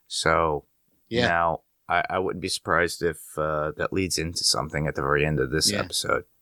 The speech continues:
Speaker 2: Interesting.
Speaker 1: Or
Speaker 2: Interesting.
Speaker 1: series.
Speaker 2: Yeah. Could be.
Speaker 1: All right.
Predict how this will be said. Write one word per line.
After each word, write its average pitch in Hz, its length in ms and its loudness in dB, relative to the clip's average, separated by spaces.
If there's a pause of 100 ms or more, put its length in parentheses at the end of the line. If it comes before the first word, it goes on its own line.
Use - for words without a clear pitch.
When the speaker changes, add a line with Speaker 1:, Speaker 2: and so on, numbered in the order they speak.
(200)
Speaker 2:
Interesting. 123 420 2
Speaker 1:
Or - 40 -18 (260)
Speaker 2:
Interesting. - 280 4
Speaker 1:
series. - 420 -2 (360)
Speaker 2:
Yeah. 110 200 0 (960)
Could 147 180 2
be. 135 260 4 (1040)
Speaker 1:
All 190 80 4
right. - 80 -2